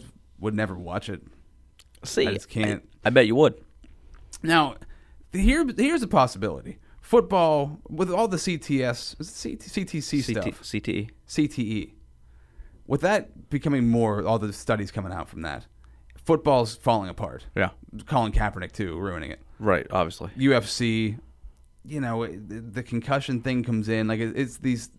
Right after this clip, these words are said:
Speaker 1: high-impact sports that we love here in America that are huge. What would you put? What would you rank the sports? Football, obviously, number one.
Speaker 2: What,
Speaker 1: What's
Speaker 2: popularity?
Speaker 1: yeah, what's two? Baseball still?
Speaker 2: Uh,
Speaker 1: Basketball?
Speaker 2: N B A.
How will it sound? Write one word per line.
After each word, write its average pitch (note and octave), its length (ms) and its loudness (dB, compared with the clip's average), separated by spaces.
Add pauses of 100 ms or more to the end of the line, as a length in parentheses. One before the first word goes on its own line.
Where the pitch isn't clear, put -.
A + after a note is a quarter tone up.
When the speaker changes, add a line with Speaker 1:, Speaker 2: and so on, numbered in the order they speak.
(160)
Speaker 1:
high-impact C3+ 580 -2
sports C#3+ 380 0
that A2 60 -4
we G#2+ 100 -2
love A2 180 0
here A2+ 140 0
in G#2+ 40 0
America A2 380 -2
that G2 100 -6
are F#2 60 -6
huge. A2 500 -2 (680)
What D#4 100 2
would B3 120 2
you B3 80 0
put? - 180 2
What B3 140 0
would A3 100 0
you F#3+ 80 -2
rank D#3+ 240 0
the A#2+ 80 -8
sports? G#2+ 460 -4 (100)
Football, E3 380 4
obviously, G#2+ 360 -2
number A2+ 380 2
one. G2 460 -4
Speaker 2:
What, A2 180 8
Speaker 1:
What's - 60 -16
Speaker 2:
popularity? B2+ 580 6
Speaker 1:
yeah, F#3 140 2
what's E3 260 -2
two? C3+ 320 0
Baseball G3+ 520 -2
still? A3 460 -4
Speaker 2:
Uh, G#2+ 1200 -2
Speaker 1:
Basketball? A#3 640 -4
Speaker 2:
N A3+ 120 2
B G#2 160 4
A. A#2 220 4